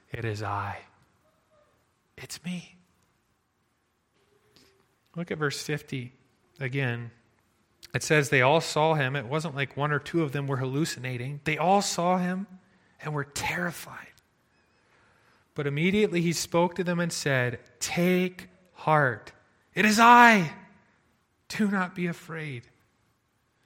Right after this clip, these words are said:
Jesus reassures them that it's him.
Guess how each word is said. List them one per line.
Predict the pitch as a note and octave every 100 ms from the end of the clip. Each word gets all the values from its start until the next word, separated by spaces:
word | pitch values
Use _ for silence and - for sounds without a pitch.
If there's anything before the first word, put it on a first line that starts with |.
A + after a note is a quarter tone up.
| _ _ _ _ _ _
Jesus | - G#3 A3+ G#3+ -
reassures | G3 F3 - F3+ F3 F3 D3+
them | C3+ A#2+ A#2
that | D3+ D#3
it's | E3 -
him. | - E3 A#2+